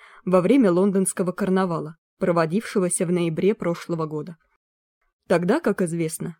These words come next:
было совершено покушение на жизнь Пенелопы Фиттис. Арестован ряд бывших сотрудников института, включая одного из его руководителей, мистера Саула Джонсона. Против них,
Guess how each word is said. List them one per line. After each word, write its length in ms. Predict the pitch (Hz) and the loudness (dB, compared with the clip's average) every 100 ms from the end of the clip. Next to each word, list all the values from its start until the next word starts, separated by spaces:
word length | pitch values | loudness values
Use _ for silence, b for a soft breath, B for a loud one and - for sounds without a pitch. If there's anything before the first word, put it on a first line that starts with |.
| _ | _
было 300 | 208 208 311 | 2 4 4
совершено 560 | 285 220 202 - 202 190 | 2 0 0 0 2 2
покушение 680 | 175 - - - 277 160 156 B B - | 0 -6 -6 0 0 0 -4 B B 2
на 160 | 190 | 2
жизнь 340 | 190 277 262 202 | 4 2 2 0
Пенелопы 540 | 190 175 170 196 185 | 0 0 0 -2 -4
Фиттис. 560 | - 156 - 190 - _ _ _ _ _ _ _ - | -6 -12 -12 -14 -14 _ _ _ _ _ _ _ 0
Арестован 580 | 196 190 - 269 190 | 0 0 0 2 2
ряд 180 | 202 202 | 2 2
бывших 360 | 180 208 - 170 | 0 -2 -4 -6
сотрудников 680 | - 170 202 190 175 185 190 | -4 -2 0 0 -2 -4 -4
института, 640 | 185 - 196 185 156 160 b b b | -4 -2 -2 -2 -10 -14 b b b
включая 600 | - 214 170 - 208 190 | -4 0 0 2 2 2
одного 380 | 170 180 175 185 | 2 0 2 0
из 100 | 165 | 0
его 180 | 175 175 | -2 -2
руководителей, 800 | 160 180 190 175 160 156 196 - _ - | -4 -4 -2 -2 -6 -10 -12 -14 _ -6
мистера 480 | 226 190 240 - 185 | 0 0 0 -2 -2
Саула 480 | - 175 170 165 165 | 0 -2 0 -2 -6
Джонсона. 600 | 165 185 160 - 165 196 _ _ _ _ _ _ _ _ b b b b - | -4 -6 -6 -10 -14 -14 _ _ _ _ _ _ _ _ b b b b -4
Против 400 | 240 196 190 - | 2 2 2 0
них, 280 | 220 - | 0 -2